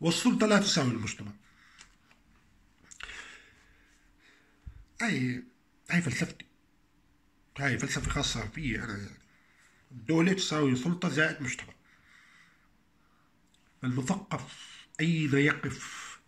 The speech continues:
من السلطة والمجتمع؟ لاحظ عنوان الكتاب هنا، السلطة والسياسة والثقافة. أين يقف؟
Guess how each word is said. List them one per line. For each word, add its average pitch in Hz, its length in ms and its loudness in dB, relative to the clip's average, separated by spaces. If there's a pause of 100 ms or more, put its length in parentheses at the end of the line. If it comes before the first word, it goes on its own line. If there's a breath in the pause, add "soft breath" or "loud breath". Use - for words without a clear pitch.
(220)
من 131 160 -2
السلطة 175 920 2 (1300 soft breath)
والمجتمع؟ 135 2500 -2
لاحظ 160 300 2
عنوان 143 280 6
الكتاب 135 400 2
هنا، 123 320 -2 (1120 loud breath)
السلطة 202 540 2
والسياسة 151 600 2
والثقافة. 123 580 -6 (4000 soft breath)
أين 165 140 4
يقف؟ - 720 0